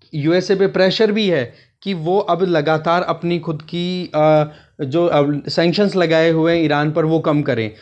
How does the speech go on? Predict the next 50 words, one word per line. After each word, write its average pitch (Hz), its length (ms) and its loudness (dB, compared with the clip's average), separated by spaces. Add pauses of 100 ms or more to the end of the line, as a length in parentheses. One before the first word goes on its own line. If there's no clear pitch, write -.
(140)
और 135 100 -2
ये 165 140 4
बात 170 280 2
रेजी 160 320 2
ने 180 80 0
अपनी 170 280 -4
फर्स्ट 185 280 -4
कॉन्फ्रेंस 170 440 -4
में 185 120 0
बोली 208 240 4
भी 165 160 -2
है। 117 160 -6 (300)
पर 139 80 -10
देखने 175 280 -2
वाली 208 180 0
बात 190 260 0
यह 202 60 2
है 208 60 0
कि 214 80 -2
आगे 160 360 0
किस 214 320 -6
तक, 202 160 -4
किस 220 160 -4
करवट 175 320 0
बैठेगा 139 460 -4
ऊँट, 131 220 -6 (360)
अभी 165 160 2
कुछ 202 240 -2
भी 208 80 0
क्लियर 165 280 -2
नहीं 113 180 -6
है। 107 160 -16 (600)
इसके 185 260 0
अलावा 208 420 4 (400)
ईरान 196 400 0 (120)
अपने 190 340 -4
खुद 214 320 -6
के 240 240 -2
स्टेक्स 190 420 -2
को 220 120 -2
बिल्कुल 190 400 0
भी 226 120 0
डाउन 190 260 0
नहीं 185 140 -2
होने 180 220 0
देना 165 220 -2
चाहता 156 340 -4
वेस्ट 143 320 -4
एशिया 131 320 -2
में, 107 180 -6